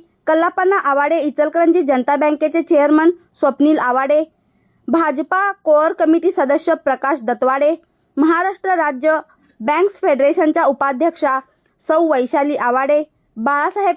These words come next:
कलागते, श्रीरंग खवरे, प्रसाद खोबरे, बाबासो चौगुले, सर्जेराव पाटील, महादेव कांबळे,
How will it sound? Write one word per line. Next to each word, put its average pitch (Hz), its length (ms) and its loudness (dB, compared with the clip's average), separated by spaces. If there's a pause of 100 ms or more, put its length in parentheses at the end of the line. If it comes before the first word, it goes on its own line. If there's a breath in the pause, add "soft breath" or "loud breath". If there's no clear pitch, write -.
कलागते, 277 580 0 (380)
श्रीरंग 330 460 2 (100)
खवरे, 269 400 2 (320)
प्रसाद 339 440 -2
खोबरे, 262 400 0 (400)
बाबासो 269 500 -2
चौगुले, 277 540 0 (540)
सर्जेराव 330 460 0
पाटील, 311 460 -6 (280)
महादेव 311 440 0
कांबळे, 311 440 0